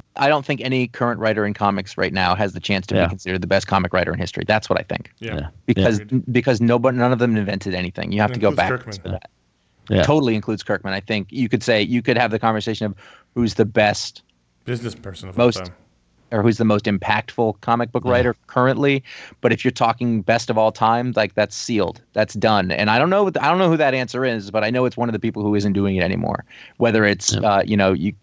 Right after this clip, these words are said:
Speaker 1: you can make an argument.
Speaker 2: All right.
Speaker 1: Stan Lee, Eisner. I mean, like, there's
Speaker 2: Well, yeah, but those are legends. I mean, that, that, yeah,
Speaker 1: I know,
Speaker 2: that
Speaker 1: but
Speaker 3: Those
Speaker 1: it's,
Speaker 3: are
Speaker 1: he's
Speaker 3: the,
Speaker 1: saying
Speaker 3: the
Speaker 1: best
Speaker 3: leg-,
Speaker 1: of all
Speaker 3: the best
Speaker 1: time.
Speaker 3: ever. Yeah, would be a legend.
Speaker 2: Yeah, no, I know.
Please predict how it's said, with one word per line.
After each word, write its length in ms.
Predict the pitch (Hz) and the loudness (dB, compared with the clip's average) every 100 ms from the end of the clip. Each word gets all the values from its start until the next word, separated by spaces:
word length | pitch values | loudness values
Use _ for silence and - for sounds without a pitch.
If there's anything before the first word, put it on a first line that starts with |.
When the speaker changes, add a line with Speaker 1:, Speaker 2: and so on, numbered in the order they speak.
| 90 | -6
Speaker 1:
you 220 | 113 117 | -2 0
can 340 | - 117 123 | -2 -4 0
make 220 | 131 131 | 2 2
an 100 | 131 | 2
argument. 300 | 120 120 180 | 2 2 2
Speaker 2:
All 280 | 226 208 156 | 2 2 0
right. 160 | - - | -2 -4
Speaker 1:
Stan 240 | - 123 120 | -4 -2 0
Lee, 240 | 120 113 - - - _ _ - | 0 0 -2 -6 -20 _ _ -2
Eisner. 480 | 104 123 120 135 127 | 0 0 0 0 -2
I 80 | - | -2
mean, 180 | 120 117 | 0 0
like, 220 | 113 - | 0 -2
there's 380 | - 107 87 - - _ _ _ _ - | -4 -4 -6 -12 -20 _ _ _ _ -4
Speaker 2:
Well, 120 | 160 | 0
yeah, 80 | 123 | 2
but 100 | 107 | 2
those 200 | 202 160 | 2 2
are 60 | 139 | 2
legends. 600 | 143 120 104 87 90 92 | 2 0 -2 -8 -10 -6
I 60 | 107 | -4
mean, 140 | 110 | 0
that, 240 | 127 127 | 0 -2
that, 240 | 131 120 117 | -4 -4 -4
yeah, 120 | 117 | -2
Speaker 1:
I 40 | 120 | 0
know, 180 | 196 214 | 2 0
Speaker 2:
that 160 | 113 123 | -2 -4
Speaker 1:
but 120 | 127 | 0
Speaker 3:
Those 140 | 135 | 0
Speaker 1:
it's, 0 | |
Speaker 3:
are 80 | 135 | 2
Speaker 1:
he's 80 | 139 | 0
Speaker 3:
the, 20 | |
Speaker 1:
saying 140 | 123 143 | 0 0
Speaker 3:
the 80 | 151 | 0
Speaker 1:
best 160 | - | -2
Speaker 3:
leg-, 20 | |
Speaker 1:
of 60 | 131 | -2
all 60 | 131 | 0
Speaker 3:
the 120 | 180 | 2
best 0 | |
Speaker 1:
time. 160 | 196 | 0
Speaker 3:
ever. 220 | 277 117 - 139 | 2 -2 -2 -6
Yeah, 80 | 135 | -6
would 140 | 113 127 | -4 -2
be 60 | |
a 60 | 131 | 0
legend. 260 | 139 185 151 | 2 2 2
Speaker 2:
Yeah, 80 | 131 | 2
no, 140 | 135 | 2
I 80 | 123 | 2
know. 260 | 131 101 | 0 -2